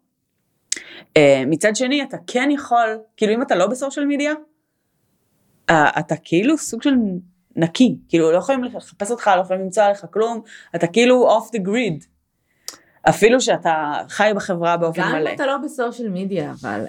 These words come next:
Speaker 2: יש לך טלפון, יש לך עוד דברים שהם,
Speaker 1: מהמם.
Speaker 2: אה, בדיוק, אה, נזכרתי ו-, דיברתי עם כמה עמיתים לעבודה, אה,
Speaker 1: מהמם.
Speaker 2: לאחרונה, אה, שלא, לא בתפקיד שלי, עושים תפקיד אחר,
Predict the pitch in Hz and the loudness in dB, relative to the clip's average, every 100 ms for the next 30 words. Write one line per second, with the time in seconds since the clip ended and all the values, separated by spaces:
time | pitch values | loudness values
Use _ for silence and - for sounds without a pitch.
0 | - 139 - - 117 151 160 190 - 151 | -12 -18 -18 -18 -6 0 0 -2 -4 -2
1 | 143 135 135 - 131 - 135 123 151 156 | -2 -2 -6 -8 -12 -6 -4 -2 -2 0
2 | 170 170 170 170 220 220 247 285 311 - | 2 2 -2 2 2 4 2 2 0 -6
3 | _ _ _ _ _ - 131 - 139 147 | _ _ _ _ _ -4 -4 -4 0 4
4 | 165 - 151 135 127 151 156 185 151 131 | 4 2 -2 -4 -4 -4 -2 -4 -4 -6
5 | 117 123 - - _ _ _ _ _ 123 | -6 -8 -10 -16 _ _ _ _ _ 0
6 | 98 151 165 185 190 160 160 165 143 139 | 2 2 2 2 0 0 0 0 -2 -2
7 | 165 170 160 143 170 208 202 202 190 208 | -2 0 -2 -2 -2 0 -2 -4 -4 -4
8 | 202 196 147 - 147 147 151 156 - 147 | -4 -6 -10 -8 -4 -2 -4 -6 -8 -10
9 | 139 - 160 143 139 - 151 151 165 196 | -10 -10 -8 -8 -8 0 2 4 2 -2
10 | 170 - 151 - 139 135 165 160 - 180 | -8 -6 -6 -4 -10 -8 -6 -6 -2 -2
11 | 160 - | 0 0